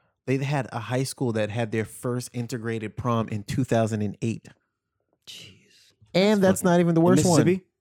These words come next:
Speaker 1: That's Mississippi. Georgia
Speaker 2: Well, that doesn't surprise me.
Speaker 1: had their first, one of the, one of their high schools had their first integrated prom in two thousand and fourteen.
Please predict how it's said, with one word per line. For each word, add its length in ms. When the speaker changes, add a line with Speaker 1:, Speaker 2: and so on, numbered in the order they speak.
Speaker 1:
That's 200
Mississippi. 460
Georgia 500
Speaker 2:
Well, 120
that 80
doesn't 140
surprise 280
me. 60
Speaker 1:
had 200
their 160
first, 580
one 180
of 60
the, 160
one 200
of 60
their 160
high 140
schools 240
had 200
their 160
first 360
integrated 500
prom 280
in 100
two 140
thousand 300
and 120
fourteen. 720